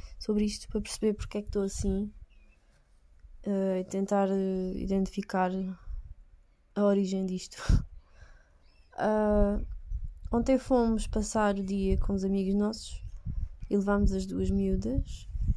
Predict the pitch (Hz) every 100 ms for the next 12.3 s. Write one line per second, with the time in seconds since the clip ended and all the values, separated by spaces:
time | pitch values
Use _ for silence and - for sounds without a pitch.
0 | - - - - - - - - - 208
1 | - - - 214 208 208 233 240 226 240
2 | 233 214 - 208 233 247 233 247 220 226
3 | 214 220 208 - 214 208 - 214 220 202
4 | 190 190 202 - - - - 202 202 202
5 | 196 - - 190 190 190 208 196 190 190
6 | 190 185 185 190 190 190 - _ _ -
7 | _ _ _ 208 196 190 185 180 175 -
8 | - 233 254 262 254 240 233 220 208 -
9 | 220 202 190 190 196 - - - - -
10 | 208 202 202 - - - - - - -
11 | 185 202 208 262 427 - 190 190 - -
12 | 220 214